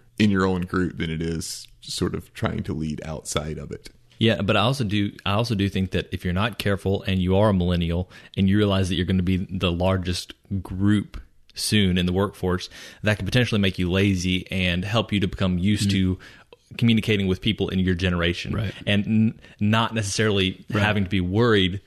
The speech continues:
Speaker 2: about communicating with the, the boomer generation that is becoming less a part of the workforce
Speaker 3: Mm-hmm.
Speaker 2: and Gen Xers,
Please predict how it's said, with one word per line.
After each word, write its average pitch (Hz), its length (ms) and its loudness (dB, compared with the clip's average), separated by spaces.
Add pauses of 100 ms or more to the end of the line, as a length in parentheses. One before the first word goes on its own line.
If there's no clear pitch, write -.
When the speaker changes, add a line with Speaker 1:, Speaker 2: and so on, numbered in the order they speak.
(220)
Speaker 2:
about 101 380 0
communicating 101 640 2
with 98 260 0 (240)
the, 90 320 0
the 92 140 -2
boomer 113 320 2
generation 101 520 0
that 95 140 0
is 92 100 0
becoming 92 440 0
less 98 240 2
a - 40 -6
part 101 200 2
of 90 40 -4
the 95 60 0
workforce 90 680 0
Speaker 3:
Mm-hmm. 92 140 -2
Speaker 2:
and 87 300 -2
Gen 104 160 2
Xers, 98 500 0